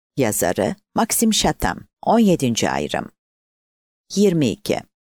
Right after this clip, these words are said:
Brooklyn'li iki dedektifin tepesinde Çince işaretlerle süslü, cilalı bir paravan dikiliyordu. Brett Kyle, Annabelle'in şaşkın bakışları altında birkaç çubukta ağzına inanılmaz miktarda pirinç tıkmayı başardı.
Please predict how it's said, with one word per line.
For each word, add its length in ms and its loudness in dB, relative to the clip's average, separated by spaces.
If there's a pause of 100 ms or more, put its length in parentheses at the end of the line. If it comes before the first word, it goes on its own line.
(480)
Brooklyn'li 540 2
iki 220 0
dedektifin 580 0
tepesinde 640 0
Çince 380 2
işaretlerle 840 0
süslü, 580 -2 (200)
cilalı 500 0
bir 80 2
paravan 540 0
dikiliyordu. 680 -2 (380)
Brett 320 0
Kyle, 380 0 (180)
Annabelle'in 440 2
şaşkın 460 0
bakışları 540 -2
altında 600 -2 (300)
birkaç 380 0
çubukta 440 -2
ağzına 400 2
inanılmaz 600 2
miktarda 520 -2
pirinç 380 -2
tıkmayı 460 -2
başardı. 560 -2